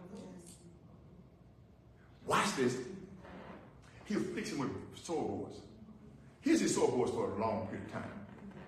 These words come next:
A long, hear me, a long period of time. Sister Job got frustrated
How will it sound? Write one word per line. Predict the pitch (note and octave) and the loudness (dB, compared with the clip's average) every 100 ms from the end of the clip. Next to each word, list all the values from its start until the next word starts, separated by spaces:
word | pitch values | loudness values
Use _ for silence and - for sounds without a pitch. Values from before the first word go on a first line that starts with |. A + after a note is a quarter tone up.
| - - - - | -14 -16 -16 2
A | C#3+ C#3+ | 6 8
long, | F#3 G3+ B2 | 10 10 8
hear | A#2+ A3 | 4 4
me, | G#3 D3+ | 6 4
a | A2+ | 4
long | A2+ C#3 F#3 G3 | 4 4 4 2
period | F#3+ F#3+ C#3+ | -2 -4 -4
of | C#3+ - | -6 -8
time. | C#3+ A#2 - - - - - - - - - - - - - - - | -8 -8 -12 -16 -16 -16 -16 -18 -20 -20 -20 -20 -20 -20 -20 -20 -14
Sister | - A#3+ D#3 | -4 -2 2
Job | G3 - - - - - - - - - - - - - - - - E3 | 4 4 2 -4 -10 -14 -16 -18 -18 -20 -20 -20 -20 -20 -20 -20 -6 2
got | D#3+ | 4
frustrated | D#3+ - B3 - - F2+ - | 4 2 2 0 -2 -4 -4